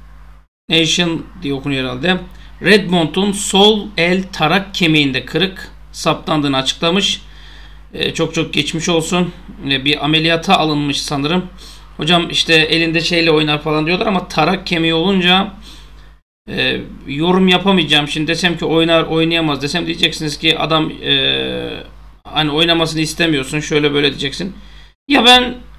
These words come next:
hani hepimizde aynı şey var arkadaşlar. Ben tabii ki istemem oynam-, oynamamasını. Yani oynamamasını tabii ki isterim. Oynamasını tabii ki istemem. Niye isteyeyim? Ee, derbiye çıkacaksın. Beşiktaş deplasmanına gideceksin.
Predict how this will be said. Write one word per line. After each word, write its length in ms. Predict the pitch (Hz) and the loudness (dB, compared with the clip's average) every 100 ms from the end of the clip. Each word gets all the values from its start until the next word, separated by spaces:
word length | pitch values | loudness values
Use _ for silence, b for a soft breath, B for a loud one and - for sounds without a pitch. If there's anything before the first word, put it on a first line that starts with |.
| - | -10
hani 280 | 156 180 180 b b b b - | -2 0 -2 b b b b -4
hepimizde 440 | 208 202 240 226 | 0 4 4 6
aynı 180 | 214 185 | 6 6
şey 180 | - 165 | 4 2
var 100 | 151 | 2
arkadaşlar. 540 | 156 190 180 156 139 - - - - | 2 0 -2 -2 -4 -8 -20 -20 -12
Ben 440 | 160 185 214 208 | 0 2 2 2
tabii 220 | 214 240 | 2 2
ki 100 | 247 | 2
istemem 400 | 214 - 175 151 | 0 0 0 0
oynam-, 360 | 143 160 160 156 | 0 2 2 0
oynamamasını. 1000 | 151 156 151 143 139 131 139 - 139 127 - - - | 0 0 2 2 -2 -6 -8 -4 -4 -6 -10 -16 -12
Yani 140 | 123 | -10
oynamamasını 640 | 120 156 175 170 160 170 175 | -2 0 2 0 0 -4 -4
tabii 240 | 185 190 | -4 -2
ki 140 | 214 | 0
isterim. 580 | 196 - - 160 156 147 - - 156 | 0 -2 0 2 2 0 -10 -12 -4
Oynamasını 540 | 156 170 170 175 175 | -2 0 -2 -4 -4
tabii 260 | 180 175 170 | -4 -4 -6
ki 100 | 165 | -6
istemem. 380 | - 143 139 | -4 -2 -2
Niye 140 | 180 262 | -4 -6
isteyeyim? 380 | - 165 156 - b b b b - | -4 -2 -4 -6 b b b b -8
Ee, 220 | 156 147 - - - - | -6 -4 -6 -14 -14 2
derbiye 400 | 190 208 185 175 | 4 6 6 4
çıkacaksın. 720 | - 160 139 131 156 160 160 | 2 0 -2 -2 -4 -4 -2
Beşiktaş 320 | 156 170 165 | -2 0 -2
deplasmanına 540 | 165 160 165 170 165 160 | -4 -2 -4 0 2 2
gideceksin. 600 | 147 143 139 - 151 | 0 -2 -2 -2 -4